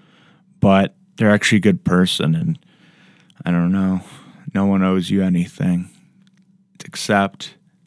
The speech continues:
you do owe, uh, me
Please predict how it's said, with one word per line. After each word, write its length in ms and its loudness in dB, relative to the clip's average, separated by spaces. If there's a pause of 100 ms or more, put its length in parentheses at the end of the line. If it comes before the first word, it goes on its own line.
(1400)
you 180 2
do 300 4
owe, 280 4 (480)
uh, 260 -2
me 640 -2